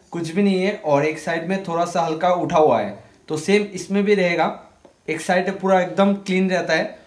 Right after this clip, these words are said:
और एक side में थोड़ा सा उठा हुआ रहता है। तो ये दो side आपको देख के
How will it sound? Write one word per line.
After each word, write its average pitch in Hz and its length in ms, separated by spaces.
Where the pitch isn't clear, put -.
और 143 160
एक 165 160
side 170 260
में 202 140
थोड़ा 185 200
सा 185 140
उठा 156 220
हुआ 151 220
रहता 107 240
है। 101 140
तो 165 500
ये 185 140
दो 185 240
side 170 260
आपको 165 260
देख 156 260
के 214 60